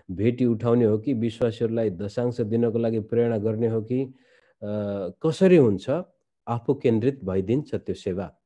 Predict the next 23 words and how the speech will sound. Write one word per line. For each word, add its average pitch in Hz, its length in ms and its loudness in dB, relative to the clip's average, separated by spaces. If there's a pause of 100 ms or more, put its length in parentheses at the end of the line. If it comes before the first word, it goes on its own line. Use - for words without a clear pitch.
(340)
जसको 113 320 0
कारण 110 400 0 (360)
विश्वासीबाट 104 800 -2
फाइदा 107 420 -4
लुट्न 98 380 -4
सजिलो 95 460 -6
हुन्छ। 87 300 -14 (880)
तर 139 160 4
वचन 160 440 0
केन्द्रित 147 540 0
भएको 101 360 0
खण्डमा 101 540 -4 (840)
विश्वासीलाई 110 800 -2
फाइदा 90 360 -8
हुन्छ। 85 300 -14 (840)
र 123 60 0
अवश्य 165 440 2
पनि 92 320 0 (260)
वचनको 120 460 0
सेवा 107 300 2
गर्ने 101 300 -2
व्यक्तिलाई 113 420 2
पनि 101 280 -2